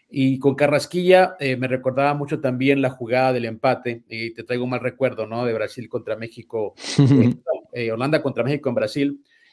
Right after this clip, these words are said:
Speaker 1: eh, el gol del empate, ¿no? Le decía, esa jugada, todos mis amigos, recuerdo que, ah, eh, pues, mexicanos, obviamente, lamentándose, decía, yo me quedé, le digo, ¿sabes qué? La definición de ese tipo,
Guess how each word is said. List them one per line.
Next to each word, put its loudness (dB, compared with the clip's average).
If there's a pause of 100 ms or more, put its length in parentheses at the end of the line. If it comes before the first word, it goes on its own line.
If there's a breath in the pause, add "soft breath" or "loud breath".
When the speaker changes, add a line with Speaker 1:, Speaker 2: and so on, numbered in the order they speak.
Speaker 1:
eh, -2
el 0
gol 2
del 6
empate, 2
¿no? -2
Le -2
decía, -2
esa -4
jugada, 2
todos 2
mis -8
amigos, 0
recuerdo -2
que, -6
ah, -6
eh, -8
pues, -20
mexicanos, -4
obviamente, -2
lamentándose, -2
decía, -4 (380 soft breath)
yo -6
me -2
quedé, 2
le 0
digo, -2
¿sabes -2
qué? -8
La 2
definición -4
de -14
ese -6
tipo, -2